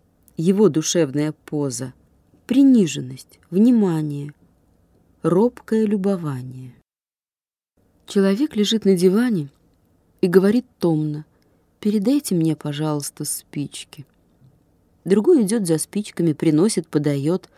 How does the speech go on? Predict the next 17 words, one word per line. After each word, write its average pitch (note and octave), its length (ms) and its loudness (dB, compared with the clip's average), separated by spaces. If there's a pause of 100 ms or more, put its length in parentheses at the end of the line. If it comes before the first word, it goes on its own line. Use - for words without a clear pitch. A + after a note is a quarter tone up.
(720)
Если G#3 320 2
уронит, F#3+ 500 2 (200)
поднимает. C#3+ 640 -2 (880)
Он E3 180 0
служит F#3+ 540 0 (100)
первому, C#3+ 580 -8 (280)
нежному, E3 560 0
хрупкому, D3+ 600 -8 (540)
будь G#3+ 280 4 (120)
тот G#3 220 2
хоть G3+ 240 0
девяносто G3 580 2
кило F#3 260 0
весу D#3+ 400 2
с D3 100 -2
бычьей D#3 380 -2
шеей. C3 520 -6